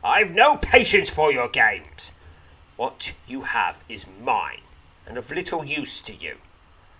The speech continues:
I will have it now. Give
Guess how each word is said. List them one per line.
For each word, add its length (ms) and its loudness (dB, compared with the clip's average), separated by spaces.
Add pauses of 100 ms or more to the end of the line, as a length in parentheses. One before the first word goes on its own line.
(240)
I 80 -6
will 240 -12
have 160 0
it 160 -10
now. 380 2 (580)
Give 480 4